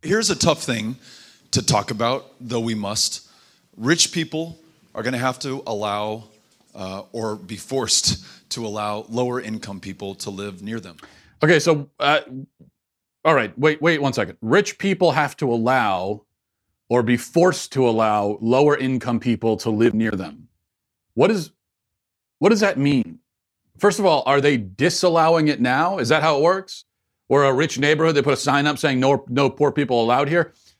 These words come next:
Speaker 2: Uh, I, I mean, the thing, it seems to me, the thing that prevents a, a lower income per-, person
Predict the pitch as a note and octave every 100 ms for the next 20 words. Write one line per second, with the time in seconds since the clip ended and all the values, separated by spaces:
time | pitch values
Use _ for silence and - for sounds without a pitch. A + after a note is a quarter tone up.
0 | _ C3+ C#3+ D3+ E3 D#3 F3+ E3+ - C#3+
1 | D3+ E3 - A#3+ A#3+ E3 C4+ B3+ A3+ F#3
2 | - - G3+ F#3+ - D#3+ D3+ D#3+ C#3+ -
3 | C#3 A#2+ A2+ C3+ B2 B2 C#3 D#3 C#3+ C#3+
4 | C3+ B2+ C#3+ C#3+ D3 C#3 C3+ B2+